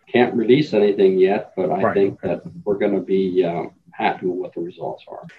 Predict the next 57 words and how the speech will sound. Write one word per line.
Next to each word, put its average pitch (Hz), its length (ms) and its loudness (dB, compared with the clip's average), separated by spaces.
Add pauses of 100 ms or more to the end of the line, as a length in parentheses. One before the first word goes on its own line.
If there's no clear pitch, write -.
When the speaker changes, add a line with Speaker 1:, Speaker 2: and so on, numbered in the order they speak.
(100)
Speaker 2:
Any 160 140 0
of 151 60 -2
our 151 100 2
listeners 147 380 -2
of 131 80 -2
our 127 120 0
podcast, 123 680 -2
when 113 120 -6
it 107 100 -8
airs 120 240 -4
on 107 120 -10
footwear 120 340 -6
insight 113 360 -6
extra 113 360 -6
dot 110 320 -10
com, 120 320 -6
and, 104 220 -10
and 107 80 -12
it's 101 100 -12
also 113 240 -6
on 104 80 -8
SoundCloud, 113 640 -6 (360)
if 110 120 -14
they 143 120 4
wanna 143 280 0
get 127 80 -2
in 120 80 -6
touch 151 280 -6
with 120 80 -8
your 123 120 -4
company 131 360 -4
about, 113 380 -4
and 113 140 -8
they 120 60 -2
have 113 140 -4
interest 131 360 -8
in 107 60 -8
your 107 100 -4
product, 110 400 -4
you 107 60 -14
know, 101 140 -6
where 110 280 -8
can 110 120 -10
they 104 80 -6
do 98 140 -8
that? 90 180 -12
What's 107 160 -6
the, 107 80 -4 (220)
what's 107 160 -12
the, 107 80 -6
how 113 140 -4
should, 110 240 -8
how 120 120 -4
should 120 160 -8
they 113 100 -4
contact 101 460 -10
you? - 100 -20